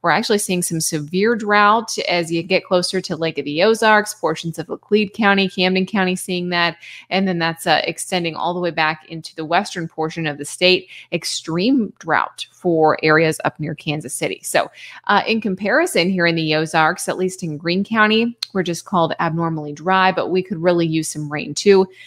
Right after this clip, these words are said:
It's getting kinda crispy out there in the yards. Uh, next week,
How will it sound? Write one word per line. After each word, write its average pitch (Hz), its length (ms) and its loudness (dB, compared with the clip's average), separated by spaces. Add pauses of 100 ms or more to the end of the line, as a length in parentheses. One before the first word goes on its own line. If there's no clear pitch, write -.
(280)
It's - 80 -20
getting - 180 -4
kinda 156 200 -2
crispy - 400 -6
out 120 180 -2
there - 220 -10 (340)
in 156 120 -6
the 151 80 -8
yards. - 420 -6 (360)
Uh, 214 380 4
next 196 460 -2
week, 175 320 -4